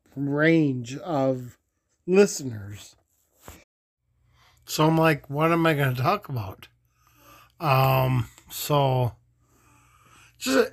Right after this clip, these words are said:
as, <laughs> as long as people are listening, 'cause I watch my numbers, I know people are listening and stuff like that, and I really appreciate that, but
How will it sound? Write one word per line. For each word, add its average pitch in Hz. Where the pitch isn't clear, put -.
as, 196
<laughs> -
as 226
long 220
as -
people 240
are 175
listening, 175
'cause 139
I 165
watch 175
my 202
numbers, 175
I 175
know 165
people 208
are 202
listening 180
and 156
stuff 160
like 165
that, 160
and 151
I 135
really 160
appreciate 160
that, 170
but 135